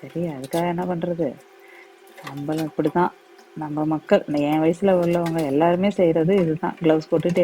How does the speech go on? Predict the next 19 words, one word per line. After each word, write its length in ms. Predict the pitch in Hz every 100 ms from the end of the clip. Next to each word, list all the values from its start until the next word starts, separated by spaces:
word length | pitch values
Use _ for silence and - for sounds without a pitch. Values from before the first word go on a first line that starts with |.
| 156
எந்த 260 | 147 151 175 165 156 147 143 139 139 143
அம்மாக்கள் 520 | 143 151 160 - 165 151 147 139 - -
பாத்திரம் 360 | 147 143 156 151
விளக்கியிருக்கு? 480 | 147 151 143 147 151 - - - -
பிள்ளைங்க 320 | 160 175 175
வேணா 200 | 165 175
இப்ப 260 | 180 175
விளக்குறாங்க, 560 | 165 165 175 160 165 180 -
டிஷ்வாஷர்ல 600 | 165 160 175 165 165 156
விளக்குறாங்க. 520 | 151 151 151 156 151 160 - - - - - -
நம்மளால 500 | 190 185 170 151 147
எல்லாம் 200 | 170 208
அதெல்லாம் 380 | 190 196 190
முடியாதுப்பா. 420 | 190 190 190 - 185 -
கையால 360 | 156 156 139
தான் 160 | 147 165
விளக்கி 300 | 151 147 156
எல்லாத்தையும் 300 | 147 - 151
கவுத்துட்டு, 360 | 165 165 170 139